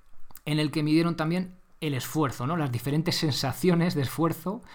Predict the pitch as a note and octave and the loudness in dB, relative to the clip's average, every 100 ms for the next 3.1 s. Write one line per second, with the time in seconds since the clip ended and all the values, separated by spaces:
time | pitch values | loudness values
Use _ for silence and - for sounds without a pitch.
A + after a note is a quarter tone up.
0 | - - D3 C3+ B2+ C3+ C#3+ E3 D#3+ D3 | -20 -6 0 2 2 0 0 2 2 4
1 | C#3+ D3 E3+ D#3 B2+ B2+ B2 B2+ C3+ C#3 | 6 6 4 0 -2 -2 -2 -2 -2 -2
2 | A2 - A2+ G2+ B2 D3+ A#2+ B2+ D#3 C#3 | -4 -6 -6 -6 -6 -4 -2 2 2 2
3 | G#2+ | -2